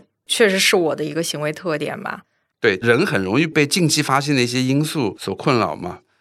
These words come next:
Speaker 2: 还有就是那种叫结果偏好，也就是说我买了基金啊，其中一个赚钱的，我就认为它很好。其实赚不赚钱跟你买入的这个点位是有很大关系的。但是很多人他意识不到这一点，他更多的是看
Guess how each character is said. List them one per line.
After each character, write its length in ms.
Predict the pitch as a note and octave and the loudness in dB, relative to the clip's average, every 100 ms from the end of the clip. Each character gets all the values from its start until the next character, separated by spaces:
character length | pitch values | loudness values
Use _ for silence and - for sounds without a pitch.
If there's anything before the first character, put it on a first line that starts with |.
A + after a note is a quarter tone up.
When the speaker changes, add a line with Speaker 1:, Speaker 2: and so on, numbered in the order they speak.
| _ | _
Speaker 2:
还 200 | - F3 | -2 4
有 120 | A3 | 4
就 140 | A#2 C#3+ | 4 0
是 200 | C#3+ C3 | 0 0
那 80 | C3+ | 0
种 360 | A2+ F#2 F#2 - | 0 0 -8 -6
叫 200 | C3+ B2 | 0 2
结 220 | - B2+ | 4 2
果 160 | D#3+ E3+ | 2 -2
偏 240 | - A#2+ | 0 -2
好， 300 | C3 D3 - | 2 0 0
也 60 | - | -4
就 160 | C#3 D3+ | 0 2
是 60 | |
说 280 | C#3+ D3 D3 - - - | 4 4 4 -2 -20 -8
我 240 | G#2 A2+ G2+ | -2 0 2
买 220 | G2 F2+ | 2 4
了 220 | A2+ - - | 4 2 -4
基 120 | C#3 | -2
金 220 | C#3 D3+ | 0 4
啊， 160 | B2+ F#2 - | 2 0 -6
其 140 | G#2+ | 0
中 120 | D3 | 2
一 60 | D3+ | 2
个 80 | D#3 | 4
赚 200 | F#3+ C#3 | 2 2
钱 220 | G2 F#2 | -2 -2
的， 220 | A2+ - F#2+ | -2 -2 -6
我 80 | |
就 120 | G2+ A#2+ | -2 0
认 140 | B2 | 2
为 80 | A2+ | 0
它 140 | C3+ | -2
很 200 | C3 A#2 A#2+ | -4 -6 -6
好。 420 | - - E2+ - _ _ _ _ | -8 -10 -14 -16 _ _ _ _
其 200 | - F#3 | -2 2
实 340 | F#3 F#3+ G3+ G3 - | 4 4 2 -2 -10
赚 160 | - D#3 | 0 2
不 60 | |
赚 160 | D#3 D#3+ | 4 2
钱 160 | G#2+ A2+ | 0 -2
跟 160 | F#3 | 0
你 100 | F3 | 0
买 220 | D3 E2 | 2 0
入 160 | F#2+ E3+ | 2 2
的 80 | D3 | 2
这 100 | D#3 | 0
个 60 | |
点 240 | E3+ F#2 D#2 | -2 -4 0
位 160 | C#3+ | 0
是 100 | D#3 | 2
有 120 | G#2+ F#2 | -2 -4
很 100 | E2+ | -6
大 180 | F#2+ | -8
关 220 | F#2 G2 B2 | -6 -8 -4
系 160 | - | -6
的。 200 | - - _ _ _ | -8 -16 _ _ _
但 160 | G#3+ A#3 | 2 2
是 60 | |
很 80 | C3 | 2
多 120 | E3 | 4
人 160 | F#3 D3 | 4 4
他 260 | D#3 E3+ E3+ - | 0 -4 -4 -2
意 100 | A3+ | 0
识 160 | G3 D3 | 2 4
不 60 | |
到 140 | F#3 F#3+ | 4 4
这 120 | F#3 | 4
一 80 | D3 | 0
点， 340 | A2 D#2 E2+ - | -2 -8 -12 -8
他 100 | - | -4
更 180 | F#3+ G3 | 0 4
多 120 | G3 | 4
的 80 | G3 | 4
是 80 | F#3+ | 0
看 260 | F#3 E3+ | 0 -2